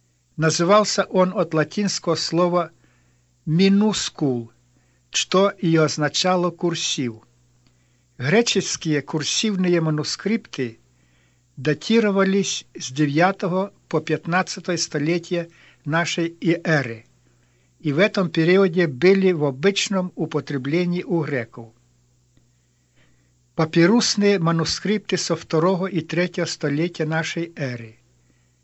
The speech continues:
Первое. Папирусный фрагмент, написанный с сто семнадцатого по сто тридцать восьмой год нашей эры, зарегистрированный под номером пятьдесят два Иоанна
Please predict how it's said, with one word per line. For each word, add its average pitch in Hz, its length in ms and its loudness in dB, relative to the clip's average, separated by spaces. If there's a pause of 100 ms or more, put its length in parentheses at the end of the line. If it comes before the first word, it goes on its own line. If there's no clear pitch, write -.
(160)
Первое. 135 440 0
Папирусный 190 840 0
фрагмент, 175 800 -2 (540)
написанный 160 680 -2
с - 60 -6
сто - 280 0
семнадцатого 165 920 0 (400)
по 151 100 2
сто 175 240 2
тридцать 165 460 -2
восьмой 156 420 2
год 156 240 2
нашей 165 480 0
эры, 117 420 0 (640)
зарегистрированный 190 1400 4 (420)
под 139 220 2
номером 185 440 6
пятьдесят 156 560 2
два 165 360 4 (480)
Иоанна 190 920 4